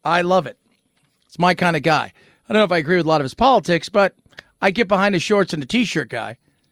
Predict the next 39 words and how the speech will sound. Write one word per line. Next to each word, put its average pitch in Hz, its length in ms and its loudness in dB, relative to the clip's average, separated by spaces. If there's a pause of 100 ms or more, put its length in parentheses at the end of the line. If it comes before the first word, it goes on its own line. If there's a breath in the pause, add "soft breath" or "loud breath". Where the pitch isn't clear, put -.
(160)
I'm 160 60 -4
like, 170 160 0
"Can 170 160 -4
you 381 280 0
do 196 200 -2
that? 415 360 -12
I - 60 -20
mean, 190 140 -6
is 165 80 -8
that 233 160 -8
possible? 330 480 -8
You 294 60 -8
got 359 140 -6
to 370 60 -4
wear 330 120 -2
a 139 40 -4
suit?" - 460 -6 (1120)
What's 233 280 0
the 302 80 -4
big 254 180 0
issue, 233 300 -6
though? - 100 -20 (300)
What's 175 200 -4
always 208 320 0
the 175 80 -10
number 170 180 -2
one 139 140 -4
issue? 120 260 -12
At - 80 -20
the 165 140 -2
end 190 80 -2
of 202 80 -4
the 190 80 -8
day, 208 320 2
it 208 80 -2
is 208 160 -4
the 226 80 -8
economy, 415 640 2
stupid! 403 580 -4